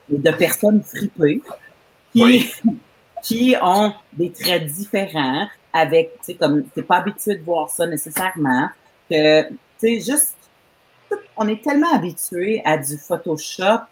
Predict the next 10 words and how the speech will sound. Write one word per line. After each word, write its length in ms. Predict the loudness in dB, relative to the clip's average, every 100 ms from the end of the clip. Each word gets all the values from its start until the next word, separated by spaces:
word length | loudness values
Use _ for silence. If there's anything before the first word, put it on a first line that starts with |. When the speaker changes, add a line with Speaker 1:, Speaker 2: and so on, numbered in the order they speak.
| -20 -20 -8
Speaker 1:
ou 140 | -4
de, 120 | -2 2 2 4
de 120 | 4
la 100 | 6 4
lumière 480 | 0 0 2 2 2
intense 580 | 2 2 2 0 0 0
dans 140 | 2
des 140 | 2 2
tournages 640 | 0 2 2 2 2 2
que 80 | 0